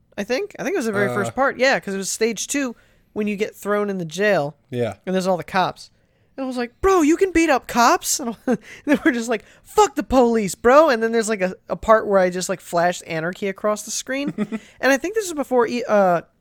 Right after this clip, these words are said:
Speaker 1: this is before Breonna Taylor. It's before Ahmaud Arbery.
Speaker 2: Yep.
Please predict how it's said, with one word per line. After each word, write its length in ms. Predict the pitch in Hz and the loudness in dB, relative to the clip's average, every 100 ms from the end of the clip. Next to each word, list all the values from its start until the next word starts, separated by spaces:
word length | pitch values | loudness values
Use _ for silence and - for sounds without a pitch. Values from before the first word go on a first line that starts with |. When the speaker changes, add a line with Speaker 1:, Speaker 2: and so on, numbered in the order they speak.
| _ _ - | _ _ -4
Speaker 1:
this 100 | 269 | -4
is 60 | |
before 280 | 262 - 240 | -4 -2 -2
Breonna 320 | 196 196 226 | 0 -2 -2
Taylor. 360 | - 214 196 196 | -4 -2 0 -2
It's 140 | 196 | -4
before 500 | 180 - 214 208 202 - _ _ - | -12 -4 0 0 0 -6 _ _ -4
Ahmaud 480 | 175 175 196 208 - - | 0 2 2 0 -8 -4
Arbery. 540 | 175 185 190 196 202 226 | -2 0 -2 -4 -6 -8
Speaker 2:
Yep. 220 | 117 | -8